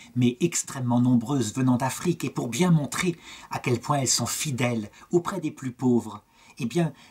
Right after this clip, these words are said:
voilà que lors de, lors de, de la, de la, la crise de l'épidémie d'Ebola qui a eu lieu en mille neuf cent quatre-vingt-quinze dans la République démocratique du Congo, pas moins de six petites sœurs des pauvres sont mortes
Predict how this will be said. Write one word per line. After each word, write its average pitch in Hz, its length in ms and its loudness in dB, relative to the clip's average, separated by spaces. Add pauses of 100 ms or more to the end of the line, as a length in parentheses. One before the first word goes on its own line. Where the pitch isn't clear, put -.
(120)
voilà 170 240 0
que 147 300 -6 (600)
lors 185 380 0
de, 131 420 2 (540)
lors 151 220 0
de, 131 440 -4 (200)
de 123 140 0
la, 120 280 2
de 117 100 -6
la, 120 160 -2 (120)
la 120 160 -2
crise 185 300 0
de 123 100 2
l'épidémie 160 680 0
d'Ebola 135 520 -2
qui - 120 -10
a 139 60 -4
eu 139 80 -2
lieu 151 200 -2
en 135 120 2
mille 196 180 6
neuf 175 160 0
cent 151 220 -2
quatre-vingt-quinze 135 920 0 (400)
dans 175 140 2
la 185 100 0
République 156 520 -4
démocratique 135 600 -2
du 117 140 0
Congo, 120 500 4 (540)
pas 185 140 4
moins 175 280 -2
de 127 140 -4
six 214 420 2
petites 165 400 -10
sœurs 147 300 -2
des 120 120 -4
pauvres 123 480 0 (280)
sont 170 240 4
mortes 160 440 0